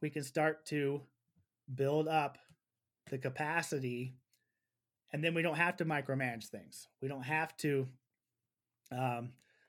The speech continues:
make sure everybody's doing this. The better the, uh, pool, the less that we gotta worry about certain things happening. Pools are shallow. The teacher pool is shallow,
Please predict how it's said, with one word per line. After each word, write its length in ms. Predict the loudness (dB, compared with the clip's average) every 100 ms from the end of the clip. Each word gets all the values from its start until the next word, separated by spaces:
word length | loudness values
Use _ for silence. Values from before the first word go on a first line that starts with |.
| _
make 180 | -4 -4
sure 180 | 0 2
everybody's 380 | 2 0 -2 -2
doing 140 | -4
this. 200 | -4 -10 -16 _ _
The 60 | -4
better 340 | 2 4 4
the, 300 | 4 2 4
uh, 280 | 4 4 2
pool, 500 | 0 6 6 6 2 _ _ _ _ _ _ _ _ _ _ _ _ _ _ _
the 80 | -4
less 280 | 2 4 4
that 160 | 0 0
we 80 | 2
gotta 180 | 2
worry 240 | 4 4 4
about 340 | 4 2 0 _ _ _ _ _ _ _ _ -20 -6
certain 280 | -2 -2 -2
things 240 | -4 0
happening. 340 | 0 -2 -6 -16 _ -20 _ _ _ _ _
Pools 300 | 4 6 6
are 60 | 4
shallow. 400 | 2 2 0 -4
The 60 | -8
teacher 300 | -6 -4 -4
pool 200 | -2 0
is 80 | 0
shallow, 380 | 0 0 -2